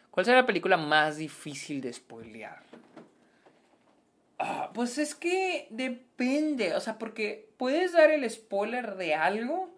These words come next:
pero probablemente no se entiendas ni te arruine nada porque tal vez necesites más contexto de lo que ocurre en la película. Por ejemplo,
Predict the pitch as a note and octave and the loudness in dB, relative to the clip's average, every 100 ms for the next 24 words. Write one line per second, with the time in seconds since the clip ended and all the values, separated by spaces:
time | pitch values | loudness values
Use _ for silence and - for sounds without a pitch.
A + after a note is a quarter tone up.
0 | _ _ _ - G3+ G3+ G#3+ A#3 C4 C4 | _ _ _ -4 -2 2 2 2 -2 -4
1 | B3 A#3 A#3 G#3+ G#3 G3 G3 G3 G3+ G#3 | -4 -4 -6 -8 -8 -6 -2 2 2 2
2 | G3+ F3 E3+ D3+ D#3 F3+ F3 E3 E3 E3 | -2 -4 0 0 0 -4 -2 0 2 -2
3 | D3+ D3 D3 D3+ E3 D#3+ C#3 D#3+ D3+ D3 | -6 -4 -2 -2 -8 -12 -12 -12 -8 -2
4 | D3+ D3+ - E3 E3 D3 - D#3 D3+ D3 | -2 -2 -8 -8 -8 -10 -6 -4 -4 -4
5 | D3+ D3 D3+ D3 C#3+ C3+ - C3 C#3+ C#3+ | -8 -6 -8 -6 -6 -8 -10 -10 -12 -12
6 | C3+ D3 C#3+ _ _ _ _ _ _ _ | -14 -14 -18 _ _ _ _ _ _ _
7 | _ _ _ _ _ _ _ _ _ _ | _ _ _ _ _ _ _ _ _ _
8 | _ _ _ _ _ - - - B3 F4 | _ _ _ _ _ -20 -20 -6 0 0
9 | E4+ G#4 E4+ A3 D#3 | 0 -2 -2 -2 -2